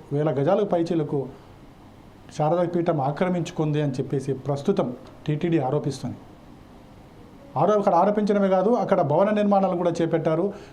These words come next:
నాలుగు అంతస్తులకు అనుమతులు ఉంటే దాన్ని ఆరు అంతస్తుల వరకు దాన్ని నిర్మించడం జరిగింది.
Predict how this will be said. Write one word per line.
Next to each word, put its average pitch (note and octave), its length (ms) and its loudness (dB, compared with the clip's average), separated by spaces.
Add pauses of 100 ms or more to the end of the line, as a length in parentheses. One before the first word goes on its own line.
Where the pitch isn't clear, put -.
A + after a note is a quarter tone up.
(120)
నాలుగు F3+ 300 4
అంతస్తులకు A3+ 500 2
అనుమతులు F#3+ 320 2
ఉంటే F3+ 180 0
దాన్ని E3+ 240 2
ఆరు D#3 200 2
అంతస్తుల F#3 380 -2
వరకు D#3+ 360 0 (380)
దాన్ని D3 160 0
నిర్మించడం D#3 460 0
జరిగింది. C#3+ 460 -2